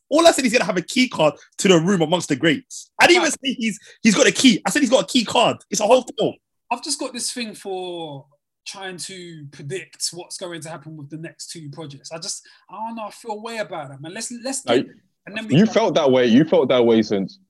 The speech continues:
Speaker 3: we started the pod.
Speaker 2: Yeah, I just don't really, let's get there. And
Speaker 1: All right,
Speaker 2: then we
Speaker 1: fair enough. You just don't like the prediction game.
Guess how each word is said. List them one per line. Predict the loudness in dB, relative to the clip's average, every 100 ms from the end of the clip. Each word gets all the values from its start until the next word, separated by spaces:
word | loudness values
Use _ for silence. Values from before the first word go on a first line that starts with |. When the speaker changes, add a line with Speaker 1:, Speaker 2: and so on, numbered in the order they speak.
| -10
Speaker 3:
we | -6
started | -4 -4 -6
the | -12
pod. | -14 -16 _ _ -10
Speaker 2:
Yeah, | -6 -6 -6
I |
just | -10 -8
don't | -8 -8 -16
really, | -18 -16 -16 -18 -20 _ _ _
let's | -14 -12
get | -12 -12
there. | -14 -14 -18 _ _ _ _ _ -6
And |
Speaker 1:
All | -6
right, |
Speaker 2:
then | -4
we |
Speaker 1:
fair | -8
enough. | -10 -14
You | -12 -2
just | 2
don't | 2
like | 0
the |
prediction | -2 -4 -4 -8
game. | -10 -12